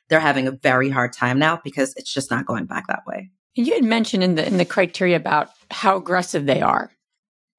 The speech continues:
Speaker 2: I know, I mean, we're on the syndication side of, of, of, of large multifamily. And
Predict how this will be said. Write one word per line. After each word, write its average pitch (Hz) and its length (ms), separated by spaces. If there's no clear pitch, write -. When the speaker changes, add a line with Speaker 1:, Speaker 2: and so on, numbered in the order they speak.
Speaker 2:
I 233 140
know, 196 240
I 170 40
mean, 175 180
we're 196 140
on 185 140
the 160 140
syndication 165 720
side - 320
of, - 160
of, 165 560
of, 151 220
of 165 280
large 170 260
multifamily. 156 800
And 196 280